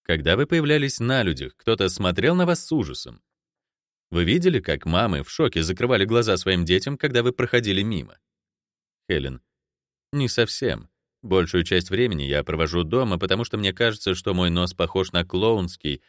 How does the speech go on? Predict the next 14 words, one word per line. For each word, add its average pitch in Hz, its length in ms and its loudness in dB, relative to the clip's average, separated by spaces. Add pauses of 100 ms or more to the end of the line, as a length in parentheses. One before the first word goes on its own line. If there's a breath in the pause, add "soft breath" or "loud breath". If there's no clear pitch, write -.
(160 soft breath)
или 101 200 2
вроде 85 400 0
того. 52 360 -10 (800)
Дэвид. 73 460 -6 (720)
Иногда 85 500 2
мы 80 140 0
абсолютно 80 500 -2
уверены 80 400 0
в - 40 -14
чём-то, 110 300 -2
потому 95 280 -2
что 104 180 -4
чувствуем 92 520 -4
это, 80 260 0